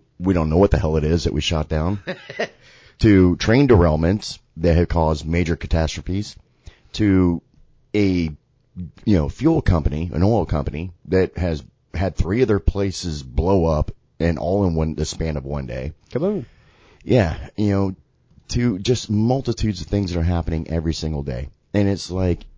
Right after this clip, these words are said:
Speaker 1: somewhere down the line, people have gotta start coming together and going, "Look, we need to know what's going on
Speaker 2: We gotta get our
Speaker 1: for
Speaker 2: crap
Speaker 1: real."
Speaker 2: together.
Speaker 1: Yeah.
Speaker 2: I mean, but,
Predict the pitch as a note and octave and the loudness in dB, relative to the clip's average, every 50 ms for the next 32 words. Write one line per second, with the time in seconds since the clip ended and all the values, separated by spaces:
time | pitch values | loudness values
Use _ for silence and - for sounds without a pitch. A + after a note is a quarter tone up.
0 | _ _ - - - - - C3 C#3 D#3 C#3 G#2 E2 D2 D2 C#2+ C#2 C#2 - - | _ _ -18 -14 -12 -6 -2 0 0 2 2 2 0 0 -2 -4 -6 -8 -12 -18
1 | _ - - G2+ A#2+ B2 G#2 F2 D2+ C#2+ C#2+ C2+ C#2 C2+ - _ _ _ _ - | _ -2 0 0 2 2 2 0 0 -2 -4 -6 -6 -8 -10 _ _ _ _ -20
2 | - _ - A#2+ - F#2+ F2+ E2 C#2+ - F2+ F2 F2 - - F2 D#2 - - E2 | -2 _ 2 2 2 2 0 0 0 0 0 0 0 0 0 -2 -2 0 0 -2
3 | D#2+ D2+ C#2+ C#2 C#2+ D2 C#2+ D2+ D2+ D2 D2 C#2+ C#2+ D2 D2 C#2+ C#2+ C2+ - - | 0 0 0 0 -2 -2 -2 -2 -2 -4 -4 -6 -6 -6 -4 -6 -6 -8 -10 -14
4 | - _ - D#2 D#2 C#2+ - - _ _ _ _ C#2+ D#2 G#2+ D#3+ D#3+ C3 F#2+ E2+ | -20 _ -6 -6 -6 -6 -8 -14 _ _ _ _ -6 -2 0 2 2 4 4 4
5 | D#2+ D2 D2 C#2+ - - - E2 D2 C#2 C#2 C#2 C2+ C2+ C#2 C2+ C#3+ C#3 D#3 B2+ | 4 4 2 2 -2 -6 -10 -8 -8 -8 -6 -6 -4 -2 0 0 2 4 4 4
6 | A2+ G2+ A2 G2 F#2 - - G2 D#2 D2 - - G2 F#2 F#2+ G2 - _ _ _ | 4 2 0 -2 2 2 4 4 4 4 0 -2 -2 -4 -6 -8 -12 _ _ _
7 | _ - - - - - - _ _ _ - - - D#3 F3 D#3 - - - - | _ -6 -6 -6 -6 -12 -20 _ _ _ -10 -6 -2 0 0 0 -2 -6 -14 -20
8 | _ - - D#3 C3 G3 F#3 F3+ D#3+ - | _ -12 -8 2 4 6 6 6 4 2